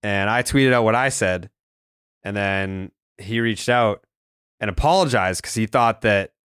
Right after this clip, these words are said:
it was his tweet that made me tweet that. And I said, "No, honestly, I was talking about replies to stuff. Tyler was tweeting about the interview,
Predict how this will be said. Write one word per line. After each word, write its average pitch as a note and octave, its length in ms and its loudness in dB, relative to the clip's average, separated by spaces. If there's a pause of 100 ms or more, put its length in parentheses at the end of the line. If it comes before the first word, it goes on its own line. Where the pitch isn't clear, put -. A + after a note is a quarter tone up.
(120)
it A2 80 -6
was G2+ 180 -4
his D#3+ 280 2
tweet G2 400 -2 (460)
that F#2+ 140 -4
made G2 180 -2
me F2 100 -6
tweet F#2 280 -10
that. - 240 -14 (480)
And - 80 -6
I G#2+ 60 -2
said, G#2 260 -2
"No, C3+ 220 0
honestly, G#2 760 -2 (180)
I F#2 180 -2
was F#2 440 -6 (160)
talking A#2 340 -4
about G2+ 180 -2
replies A#2 560 -2
to F2 120 -12
stuff. - 520 -10
Tyler A#2+ 400 0
was G#2 120 -2
tweeting G#2+ 340 -4
about G2+ 240 -2
the F#2+ 160 -8
interview, F#2 480 -4